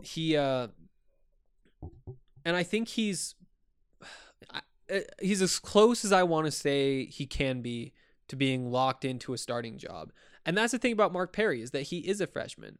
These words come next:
and there are some upperclassmen behind him who could be pushing for his starting spot.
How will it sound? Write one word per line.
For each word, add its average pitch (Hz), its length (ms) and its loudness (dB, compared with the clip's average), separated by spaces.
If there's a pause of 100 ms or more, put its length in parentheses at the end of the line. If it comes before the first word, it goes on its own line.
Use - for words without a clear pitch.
(160)
and 139 360 -2 (360)
there 170 240 6
are 165 240 2
some 208 220 -2
upperclassmen 151 840 -2
behind 185 440 -2
him 131 300 -6 (280)
who 160 120 -2
could 180 240 4
be 180 120 0
pushing 151 480 -2
for 135 140 -6
his 131 160 -6
starting 120 320 -6
spot. - 400 -12